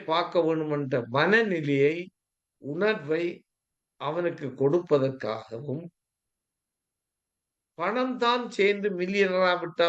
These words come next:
போல நாங்கள் சந்தோஷமா இருப்போம் என்று இல்லை. மகிழ்ச்சியாக இருப்பதற்கு வேறு ஏதோ ஒன்று தேவைப்படும். பணம் இல்லாத மட்டும் பணம் பணம் என்று நாங்கள் இருப்போம். எங்களுக்கு நாங்கள் செய்யக்கூடிய அத்தனைக்கும் பணம் வந்ததன் பின்பும்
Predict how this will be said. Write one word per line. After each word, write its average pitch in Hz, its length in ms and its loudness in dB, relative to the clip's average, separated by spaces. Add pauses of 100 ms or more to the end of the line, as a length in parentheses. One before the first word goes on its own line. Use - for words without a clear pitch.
(100)
போல 175 260 -2
நாங்கள் 170 360 -4
சந்தோஷமா 156 480 2
இருப்போம் 131 360 -2
என்று 120 200 -4
இல்லை. 110 220 -14 (1160)
மகிழ்ச்சியாக 226 720 0
இருப்பதற்கு 165 540 -2
வேறு 214 340 4
ஏதோ 214 220 0
ஒன்று 185 200 -4
தேவைப்படும். 160 600 -2 (1200)
பணம் 196 340 -2
இல்லாத 214 440 2
மட்டும் 226 400 0
பணம் 185 320 -2
பணம் 175 280 0
என்று 170 200 -4
நாங்கள் 147 320 0
இருப்போம். 127 400 -4 (720)
எங்களுக்கு 190 440 -2
நாங்கள் 160 400 0
செய்யக்கூடிய 214 540 0
அத்தனைக்கும் 190 580 -4
பணம் 185 340 2
வந்ததன் 165 520 2
பின்பும் 185 500 0